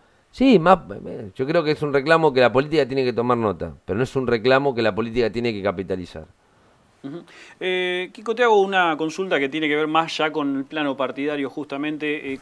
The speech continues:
Speaker 2: ¿cómo, cómo calificás el tramo en el que va o en el carril en el que está el reordenamiento del, del Partido Justicialista?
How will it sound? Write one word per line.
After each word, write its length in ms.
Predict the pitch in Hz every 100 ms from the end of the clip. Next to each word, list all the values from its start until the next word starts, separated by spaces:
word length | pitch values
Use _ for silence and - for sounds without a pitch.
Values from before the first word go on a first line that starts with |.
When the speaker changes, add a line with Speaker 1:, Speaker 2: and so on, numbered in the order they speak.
| -
Speaker 2:
¿cómo, 500 | 226 214 185 165 147
cómo 600 | 170 175 160 147 139 123
calificás 680 | 127 131 143 135 170 170 -
el 420 | 127 127 127 120
tramo 380 | - 170 202 196
en 60 | 165
el 100 | 135
que 140 | 143
va 240 | 151 202 208
o 100 | 156
en 80 |
el 80 | 135
carril 300 | 139 143 175
en 100 | 165
el 80 | 139
que 80 | 127
está 340 | - 165 202 - - _ _ -
el 400 | 131 131 127 120
reordenamiento 880 | 131 143 143 143 143 190 190 156 135
del, 300 | 123 117 113
del 160 | 110
Partido 340 | 117 110 127 113
Justicialista? 680 | 117 - - 98 90 _